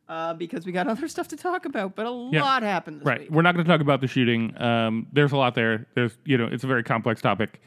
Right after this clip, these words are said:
Speaker 1: Yeah.
Speaker 2: Um, I, I think we can all agree that, like,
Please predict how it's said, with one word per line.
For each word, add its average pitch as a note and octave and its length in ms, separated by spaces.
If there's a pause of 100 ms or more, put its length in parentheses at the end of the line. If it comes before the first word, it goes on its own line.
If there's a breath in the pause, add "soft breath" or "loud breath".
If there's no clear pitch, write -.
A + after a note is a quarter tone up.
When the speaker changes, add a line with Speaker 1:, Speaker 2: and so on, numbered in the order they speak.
(160 soft breath)
Speaker 1:
Yeah. A#3+ 140 (160)
Speaker 2:
Um, A#2+ 500 (520)
I, C3+ 200
I C#3 120
think C#3 160
we C3+ 100
can C3 100
all C3 120
agree A#2+ 220
that, A#2 140
like, G#2+ 280